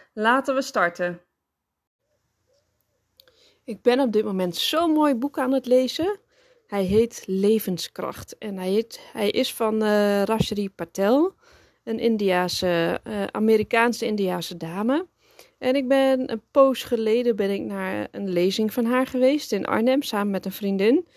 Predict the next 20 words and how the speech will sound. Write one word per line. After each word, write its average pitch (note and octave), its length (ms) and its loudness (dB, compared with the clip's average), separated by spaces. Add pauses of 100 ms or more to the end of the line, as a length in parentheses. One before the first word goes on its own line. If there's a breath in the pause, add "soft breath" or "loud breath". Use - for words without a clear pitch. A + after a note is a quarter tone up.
(300 soft breath)
En A3+ 140 -2
dat B3+ 100 4
was D4 160 -2
echt D4 160 -6
super E4 400 0
gaaf. G#3 440 -4
En, G#3 240 -2
ehm, F#3+ 340 -2 (680)
toen A3 160 -6
kregen A3 340 -2
we F#3+ 60 -2
dit E3+ 240 -2
boek. - 360 0 (880)
En G#3+ 160 -12
dat G#3 140 -6
boek C4+ 200 0
heb A#3+ 120 4
ik G#3 120 -6
eigenlijk, A3+ 380 -8
eh, G#3 160 -2